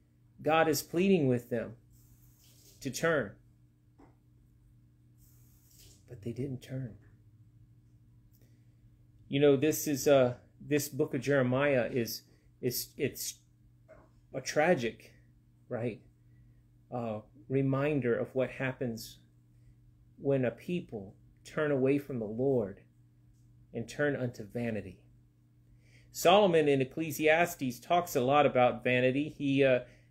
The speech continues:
he, he says, "Vanity of vanity, all is vanity."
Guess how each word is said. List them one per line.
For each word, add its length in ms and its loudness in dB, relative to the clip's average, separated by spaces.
he, 260 -4
he 160 -4
says, 420 0
"Vanity 440 2
of 120 0
vanity, 520 0
all 480 2
is 460 -2
vanity." 800 -10